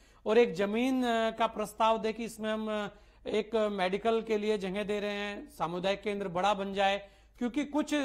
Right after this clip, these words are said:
हालात चिकित्सा केंद्र में मैं देख रहा था कि बहुत ही बुरे हालात है, जबकि जमीन अच्छी खासी बड़ी है। ऐसे में अगर पांच छह लोग मिलके, आसपास के प्रधान मिलके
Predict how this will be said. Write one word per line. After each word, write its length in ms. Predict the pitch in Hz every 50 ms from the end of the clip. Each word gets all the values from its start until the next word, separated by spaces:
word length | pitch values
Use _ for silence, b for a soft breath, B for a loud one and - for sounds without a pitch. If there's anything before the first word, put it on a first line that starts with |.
| 254 233 233 247 240 -
हालात 520 | - - 131 160 180 180 196 226 262 - -
चिकित्सा 360 | 254 202 226 226 - 262 247
केंद्र 300 | 247 254 233 233 233 240
में 100 | 247 247
मैं 160 | 247 247 208
देख 220 | 190 214 226 -
रहा 120 | 220 240 214
था 360 | 185 196 214 254 - - - - - - -
कि 80 | 220
बहुत 300 | 196 185 185 214 233 226
ही 60 | 294
बुरे 220 | 262 233 254 254 269
हालात 360 | 220 208 220 226 233 240 240
है, 60 | 247
जबकि 260 | 214 233 214 - 269
जमीन 320 | 208 190 180 196 240 277 285
अच्छी 220 | 277 285 285 294
खासी 260 | - 262 254 254 285
बड़ी 220 | 277 240 247 226 226
है। 280 | 202 160 127 b b b b b b b b
ऐसे 360 | - 202 208 214 208 - 294 294
में 160 | 277 277 277
अगर 180 | 262 277 285
पांच 320 | 269 - 214 196 202 202 -
छह 140 | - 262 269
लोग 240 | 240 247 262 247
मिलके, 320 | 226 214 214 208 208 - 247
आसपास 500 | 220 202 190 - - 220 220 220 220 -
के 220 | - 180 160 175
प्रधान 440 | 175 - 180 165 160 165 185 220 233
मिलके 380 | 220 190 175 160 - 180 180